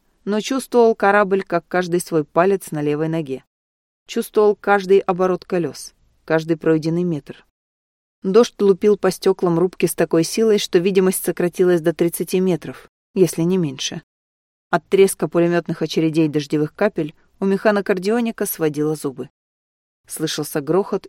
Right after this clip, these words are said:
и глухие удары перекатывающихся по палубе предметов. Перегородки тряслись под напором ветра. Потом что-то загремело. Видимо, через перила за борт свалилась тяжеленная железяка. Сирены и свистки вопили всё чаще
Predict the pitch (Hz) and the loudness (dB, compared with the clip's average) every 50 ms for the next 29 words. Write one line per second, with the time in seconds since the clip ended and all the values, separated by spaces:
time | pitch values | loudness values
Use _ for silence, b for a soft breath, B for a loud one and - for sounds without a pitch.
0 | _ - 196 165 175 190 190 - - 226 226 226 - - 185 175 151 165 170 185 | _ -4 -2 2 4 4 4 4 2 2 2 2 2 0 -2 0 2 2 4 4
1 | 190 180 - - 160 160 151 - 156 160 - 170 160 160 165 - - 160 - - | 2 0 2 0 -2 0 0 0 -2 0 0 -2 -2 -2 -2 -4 -6 -8 -8 -8
2 | - 156 - 151 151 - 143 139 139 139 135 143 143 - 151 156 143 151 147 139 | -8 -6 -6 -6 -6 -4 -4 -4 -2 -4 -4 -6 -6 -6 -6 -6 -4 -4 -6 -8
3 | 127 - - - - _ _ _ _ _ _ _ _ _ _ _ _ - 196 202 | -10 -12 -18 -20 -20 _ _ _ _ _ _ _ _ _ _ _ _ 4 4 4
4 | 208 185 208 196 185 175 - - - 151 - 160 151 147 - 151 151 147 - _ | 4 4 2 2 0 -2 -4 -6 -6 -4 -2 -4 -4 -4 -4 -4 -6 -6 -6 _
5 | - 143 - 151 147 - - 147 143 143 143 131 139 139 - - 135 135 - _ | -8 -6 -4 -6 -6 -4 -4 -4 -4 -4 -6 -6 -6 -8 -8 -10 -16 -16 -18 _
6 | _ _ _ _ _ _ _ _ _ _ - 185 - 254 247 240 - - - 214 | _ _ _ _ _ _ _ _ _ _ -2 0 2 2 2 2 0 -2 -4 -2
7 | - 233 214 208 202 190 220 214 202 185 156 139 127 127 - _ _ _ _ _ | 0 0 2 2 2 2 2 0 0 0 -2 -4 -6 -12 -16 _ _ _ _ _
8 | _ _ - 196 220 196 214 208 202 185 - 202 185 185 185 - - 202 208 226 | _ _ -4 -4 -2 0 0 0 0 2 2 2 2 2 0 0 0 2 4 4
9 | 214 202 190 175 196 190 175 175 175 170 - - - 165 165 165 170 170 170 - | 4 4 4 4 2 2 2 0 -2 -6 -4 -2 0 2 2 2 2 0 0 -2
10 | - - 160 147 147 143 147 143 139 143 143 139 143 143 143 151 139 131 123 123 | -4 -6 -6 -4 -2 -2 -2 -2 -4 -6 -6 -6 -6 -6 -6 -6 -6 -6 -10 -12
11 | - - 147 - _ _ _ _ _ _ _ _ _ _ _ _ _ _ _ - | -14 -18 -20 -20 _ _ _ _ _ _ _ _ _ _ _ _ _ _ _ -2
12 | - 185 175 190 240 262 247 240 240 - - 196 - - 180 160 151 - - _ | 2 2 4 4 4 4 2 0 -2 -2 -4 -4 -4 -4 -4 -6 -6 -6 -10 _
13 | - 208 220 196 185 170 165 - 185 175 170 156 - - 139 - - - 165 180 | -4 -2 0 0 2 0 2 2 0 0 0 -2 -4 -6 -8 -8 -4 -2 -2 -2
14 | 190 - - - 175 - | -2 -2 -4 -6 -8 -8